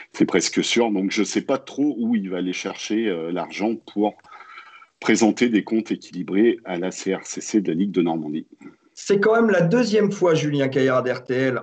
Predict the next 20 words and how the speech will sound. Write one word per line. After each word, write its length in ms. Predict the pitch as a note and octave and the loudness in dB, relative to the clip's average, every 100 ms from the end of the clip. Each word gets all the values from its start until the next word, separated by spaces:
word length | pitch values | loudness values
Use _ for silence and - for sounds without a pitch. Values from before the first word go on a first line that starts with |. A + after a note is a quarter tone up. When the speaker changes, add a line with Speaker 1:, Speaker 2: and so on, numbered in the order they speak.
| - | -4
Speaker 2:
en 160 | A#2 | -4
six 460 | B2+ - A#3+ G#3 E3+ | -4 -8 -4 -2 0
ans, 360 | F3 G#3+ - - | 0 0 -6 -6
que 120 | D#3 | 0
l'A 100 | D#3 | 2
S 140 | E3+ | 0
Cherbourg 440 | - F#3 F3+ F#3 - | -2 -2 -2 -4 -4
se 120 | - | -2
retrouve 680 | C3 C3 - D#3 A#2 F#2 - _ _ | -2 -2 0 -2 0 -6 -8 _ _
dans 280 | G2+ A#2 A#2 | -8 -2 0
des 180 | B2 C3 | 2 0
draps 440 | B2 A#2+ A2+ A#2+ | 0 0 0 -2
identiques, 580 | D3 C#3+ D3 D3+ E3+ E3 | -2 0 0 0 -4 -4
à 80 | G#2+ | -6
savoir 640 | A2+ A2+ C3 A#2 - - - | -6 -2 0 -2 -4 -12 -6
assez 260 | B2+ - | -4 -2
sales 340 | D3 - D3 C3 | -2 0 -2 0
tout 140 | C3 | -2
de 60 | C3 | 0
même, 420 | C#3+ G3+ C4 A#3+ | 2 2 2 -2